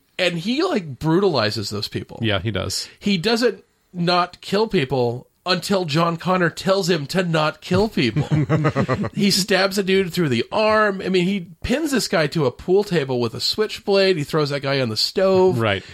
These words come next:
Speaker 1: I mean, he acts like a Terminator. In this one, it's that, not that the jokes shouldn't be there, it's that they go that step too far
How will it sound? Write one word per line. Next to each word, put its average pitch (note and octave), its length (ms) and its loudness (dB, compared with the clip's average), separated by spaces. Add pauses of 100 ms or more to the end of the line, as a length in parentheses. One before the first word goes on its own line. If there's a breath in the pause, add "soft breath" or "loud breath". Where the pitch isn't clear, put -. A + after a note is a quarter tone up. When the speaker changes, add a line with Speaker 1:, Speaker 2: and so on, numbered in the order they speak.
(140 loud breath)
Speaker 1:
I - 60 0
mean, F#3+ 160 2
he G3 280 0
acts G3 380 0
like D#3+ 200 -2
a E3 80 -2
Terminator. D#3+ 840 -2 (720 loud breath)
In F#3 180 2
this A3+ 240 0
one, D3 540 0 (580)
it's F#3 280 0
that, G3 260 0
not A3 200 0
that C4+ 140 -2
the A3 80 -2
jokes F3 640 0
shouldn't F3 560 -4
be D3 180 2
there, G#3 400 -2
it's E3+ 220 -4
that F3 180 -4
they F3+ 140 0
go F#3+ 200 2
that F3 200 0
step - 500 -4 (120)
too G#3+ 220 -2
far C#3 420 0